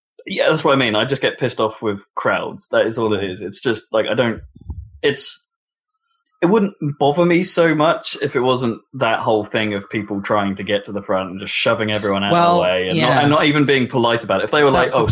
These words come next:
Speaker 1: sorry,
Speaker 2: thing.
Speaker 1: can, can we just get through?" And it's like, "Well, yeah, it doesn't really affect me in the grand scheme of things, right?" It's like this whole
Speaker 2: Yeah.
Speaker 1: crowd is so massive that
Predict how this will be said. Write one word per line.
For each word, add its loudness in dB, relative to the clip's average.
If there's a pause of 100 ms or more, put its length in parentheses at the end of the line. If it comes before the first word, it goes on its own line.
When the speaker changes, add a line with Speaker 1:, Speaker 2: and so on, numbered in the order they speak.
Speaker 1:
sorry, 4
Speaker 2:
thing. 0
Speaker 1:
can, 0
can -2
we 4
just 0
get 0
through?" 2
And 0
it's -6
like, 2
"Well, 0
yeah, 2
it -2
doesn't -6
really -2
affect -2
me -4
in -6
the -6
grand -6
scheme 0
of -10
things, -12
right?" 0
It's -8
like 0
this -6
whole 0
Speaker 2:
Yeah. 4
Speaker 1:
crowd 2
is -6
so 0
massive -4
that -4